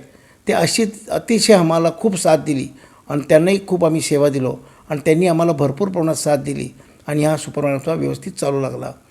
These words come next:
त्याच्यानंतर आम्ही लगेच दोन वर्षात भारतीय विद्यापीठला जागा घेऊन तिथे ब्रँच केली, नंतर दमाणनगरला ब्रँच केली, अक्कलकोट रोडला ब्रँच केली, अवंतीनगरला ब्रँच केली. सगळ्या शाखेमध्ये मिळून जवळजवळ आमच्याकडे पावणे तीनशे, तीनशे कामगार काम करत आहेत.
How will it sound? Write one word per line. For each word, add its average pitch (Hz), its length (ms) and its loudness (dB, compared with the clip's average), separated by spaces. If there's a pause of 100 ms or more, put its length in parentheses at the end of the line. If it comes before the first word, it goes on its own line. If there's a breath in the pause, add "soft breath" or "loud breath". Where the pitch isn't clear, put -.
(340 soft breath)
त्याच्यानंतर 170 500 4
आम्ही 160 240 4
लगेच 165 280 2
दोन 151 200 4
वर्षात 135 280 -2 (480 soft breath)
भारतीय 139 280 4
विद्यापीठला 160 520 2
जागा 139 280 2
घेऊन 135 240 -6
तिथे 160 220 0
ब्रँच 147 280 0
केली, - 300 -10 (420 soft breath)
नंतर 147 300 2
दमाणनगरला 156 600 2
ब्रँच 135 260 0
केली, 143 180 -6
अक्कलकोट 165 380 -6
रोडला 147 220 0
ब्रँच 131 260 -2
केली, 139 260 -8 (420 soft breath)
अवंतीनगरला 156 640 0
ब्रँच 131 280 -2
केली. 127 280 -10 (500 soft breath)
सगळ्या 180 340 6
शाखेमध्ये 151 500 0
मिळून 143 240 -4
जवळजवळ 143 240 -2
आमच्याकडे 143 320 -6
पावणे 147 240 -6
तीनशे, 160 260 -6
तीनशे 151 320 -8
कामगार 135 360 -6
काम 135 240 -6
करत 135 280 -6
आहेत. 123 160 -8